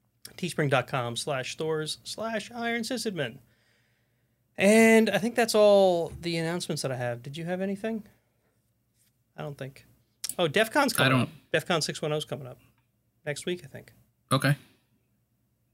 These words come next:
Speaker 1: So if anyone's in the area, the area being northeastern Pennsylvania, come on out to def con
Speaker 2: Well, I mean,
Speaker 1: six one oh.
Speaker 2: that's a, that's a big area to, to, you know, from one little spot,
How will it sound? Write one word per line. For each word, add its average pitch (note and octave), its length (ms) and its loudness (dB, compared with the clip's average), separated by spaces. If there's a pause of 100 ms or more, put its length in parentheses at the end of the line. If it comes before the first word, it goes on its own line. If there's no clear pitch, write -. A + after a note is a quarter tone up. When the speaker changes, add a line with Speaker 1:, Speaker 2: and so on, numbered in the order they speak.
(220)
Speaker 1:
So E3 140 0
if D3+ 80 0
anyone's D3 320 2
in C3+ 80 0
the B2 100 -6
area, A2+ 280 -10 (1000)
the F3 180 2
area E3 340 6
being D3 300 6
northeastern C#3+ 500 2
Pennsylvania, B2+ 480 -10 (1120)
come E3 140 4
on F3+ 100 8
out G3 140 4
to G#3 80 0
def G#3+ 180 2
con A#3 160 2
Speaker 2:
Well, C#3 100 6
I A2+ 60 2
mean, B2 160 6
Speaker 1:
six - 140 0
one - 40 -20 (540)
oh. - 40 -20 (380)
Speaker 2:
that's E3 140 4
a, D#3 60 2
that's D#3+ 240 2
a C3+ 60 0
big C3+ 340 0
area B2 540 4
to, A2+ 200 2
to, - 180 2
you B2 60 6
know, G2 120 2
from G#2+ 200 4
one A2 160 8
little G#2 140 6
spot, G#2+ 420 2